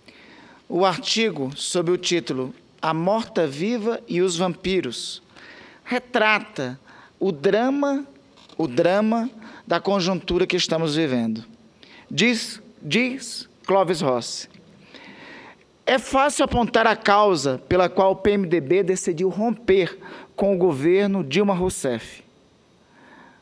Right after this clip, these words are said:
Vampiros abandonam corpos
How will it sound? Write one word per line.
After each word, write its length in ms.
Vampiros 960
abandonam 600
corpos 760